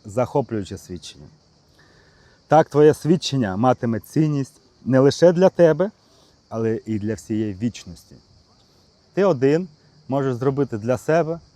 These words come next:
але твоє свідчення буде для вічності. І до цього покликан кожен, хто готовий віддати все. Каже Марія, е, Віддай цілковито,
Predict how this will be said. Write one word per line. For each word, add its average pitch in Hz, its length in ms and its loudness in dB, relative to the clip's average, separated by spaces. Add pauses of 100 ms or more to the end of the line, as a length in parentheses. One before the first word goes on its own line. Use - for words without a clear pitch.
але 117 160 -6
твоє 123 220 -8
свідчення 117 380 -10
буде 104 260 -10
для 107 80 -4
вічності. 95 540 -14 (1160)
І 110 100 -6
до 92 140 -10
цього 104 240 -6
покликан 110 600 -10
кожен, 85 420 -2 (880)
хто - 340 -2
готовий 110 380 -4
віддати 98 400 -10
все. - 280 -16 (540)
Каже 107 240 -6
Марія, 110 380 -2 (500)
е, 104 180 -2 (240)
Віддай 117 640 -2 (720)
цілковито, 110 800 -6